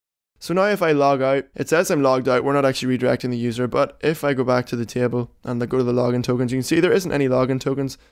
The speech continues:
so I'm not logged in anymore, and if I was to refresh this, I'm not logged in.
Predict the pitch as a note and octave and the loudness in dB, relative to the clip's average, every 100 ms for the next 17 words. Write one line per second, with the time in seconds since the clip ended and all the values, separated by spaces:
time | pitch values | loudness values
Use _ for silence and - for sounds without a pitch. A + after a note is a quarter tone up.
0 | _ - C#3+ F3 - C3+ B2 B2+ C3 C3 | _ -6 -2 0 0 0 0 -2 0 0
1 | C3 B2 B2+ C3 C3+ C#3 C#3+ D3+ D3 C3 | 0 0 0 0 2 0 0 2 2 2
2 | B2 - B2+ A#2+ - _ _ - B2+ B2+ | 2 0 -4 -6 -12 _ _ -10 -4 -2
3 | C3 B2+ B2 D3+ D#3+ | -2 -2 0 0 0